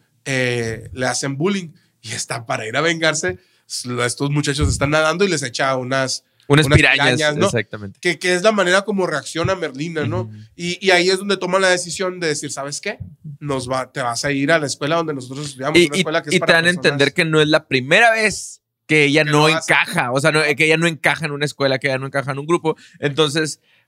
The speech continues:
Speaker 2: dice, "Pues, ¿sabes qué? Los vamos a poner en Nunca Jamás", creo que se llama, una escuela donde nadie encaja. Es la,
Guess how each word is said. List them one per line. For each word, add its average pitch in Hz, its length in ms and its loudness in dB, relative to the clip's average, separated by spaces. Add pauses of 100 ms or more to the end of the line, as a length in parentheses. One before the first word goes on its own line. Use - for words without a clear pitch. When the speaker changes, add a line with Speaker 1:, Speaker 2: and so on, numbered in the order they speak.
(180)
Speaker 2:
dice, 151 360 2
"Pues, 139 180 4
¿sabes 151 140 2
qué? 180 100 2
Los 180 80 4
vamos 160 180 0
a 180 80 2
poner 170 460 0
en 127 240 2
Nunca 143 340 2
Jamás", 220 360 2
creo 190 160 0
que 202 80 -6
se 208 140 0
llama, 165 260 4
una 151 180 2
escuela 156 520 0 (240)
donde 120 760 -2 (180)
nadie 143 720 2
encaja. 107 480 -4
Es 113 80 -4
la, 135 80 2